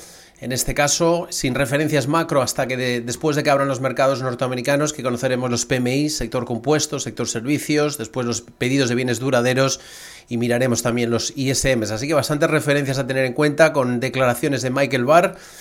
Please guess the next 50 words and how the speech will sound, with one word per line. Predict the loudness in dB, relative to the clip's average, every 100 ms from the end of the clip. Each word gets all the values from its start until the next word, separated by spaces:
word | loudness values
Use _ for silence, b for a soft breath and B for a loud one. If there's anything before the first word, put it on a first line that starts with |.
| B B
jefe | -8 -4 0
de | 2
supervisión | 2 0 -2 -2 -2
de | -2
la | -2
Reserva | -2 0 0
Federal, | 0 -2 -2 -4
que | -2 0 -2 -2
dejará | -4 0 2 2
hoy | 2
titulares, | 0 0 2 4 4 2 -2 B B B 0
y | 2
los | 2
futuros | 0 2 4 4
norteamericanos, | 2 2 2 2 2 2 2 0
pues | -2 -6 -4
que | -2 0 -2 -4
vienen | 0 2 2
con | 2
caídas. | 2 0 0 -2
Ayer | -2 -4 0
tuvimos | 2 4 4 4
un | 4 4 2
retroceso, | 0 2 2 0 0 0 2 0
sobre | -2 -4
todo | -2 0
en | 2
la |
última, | 4 4 4 4 4 B B B B
prácticamente | -4 -2 0 4 4 4 4
la |
última | 4 4 4 4
hora | 6 6 4 0
de | -4 -2
la | -2 -2
sesión | -2 2 2 2
fue | -2
cuando | 0 0 0
giraron | 0 2 2 4
a | 4
la | 4
baja | 4 2
los | 0 0
mercados | 0 2 2 2
norteamericanos, | -2 -2 -2 -2 0 2 2 2
se |
alejan | 2 2 2 2 2
de | 2
los | 2
máximos, | 0 0 4 6 6 4